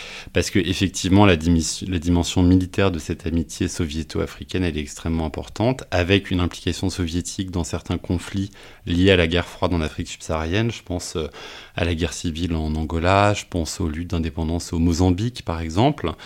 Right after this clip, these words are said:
et, euh, le déploiement également de bases militaires plus ou moins importantes, hein, c'était plutôt des, des, plutôt des points d'escale ou des points d'appui, comme, comme on dit dans le jargon militaire russe,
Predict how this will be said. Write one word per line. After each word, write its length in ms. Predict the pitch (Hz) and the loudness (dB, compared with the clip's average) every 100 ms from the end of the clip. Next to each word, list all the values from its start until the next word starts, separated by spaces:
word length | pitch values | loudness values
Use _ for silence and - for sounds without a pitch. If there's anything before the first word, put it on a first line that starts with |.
| - - - - - | -18 -16 -18 -4 6
et, 340 | 107 120 - 107 | 10 10 8 6
euh, 380 | 101 98 92 | 6 8 6
le 180 | 90 87 | 4 2
déploiement 840 | 82 92 - 92 87 90 107 123 - | 0 0 2 4 6 6 6 4 2
également 640 | 87 90 82 85 90 110 117 | -2 0 0 2 4 6 4
de 180 | 87 82 | 2 2
bases 360 | 80 101 90 | 4 4 4
militaires 520 | 90 85 82 98 104 | 2 0 0 2 2
plus 280 | - - 92 | -2 -2 4
ou 40 | 101 | 6
moins 180 | 104 | 6
importantes, 600 | 87 - - - 110 107 | 6 0 -6 0 0 0
hein, 40 | 87 | -8
c'était 160 | - 85 | -10 -14
plutôt 240 | - 92 | -10 -8
des, 200 | 85 82 | -6 -6
des, 320 | 82 82 - - | -6 -8 -10 -14
plutôt 280 | - - | -8 -4
des 120 | 90 78 | -2 -2
points 240 | - 92 | 0 2
d'escale 500 | 90 - - 92 92 | 2 0 2 2 2
ou 60 | 82 | -2
des 100 | 98 | -4
points 160 | - | 0
d'appui, 380 | 90 85 - 117 | 0 0 -4 -10
comme, 320 | - 87 80 | -4 -4 -4
comme 200 | 78 82 | -6 -4
on 60 | 80 | -4
dit 120 | 85 | -4
dans 120 | 87 | -4
le 140 | 82 78 | -2 -4
jargon 300 | 80 82 90 | -6 -2 0
militaire 380 | 82 - 82 78 | 0 -2 -4 -2
russe, 260 | 139 139 | -4 -6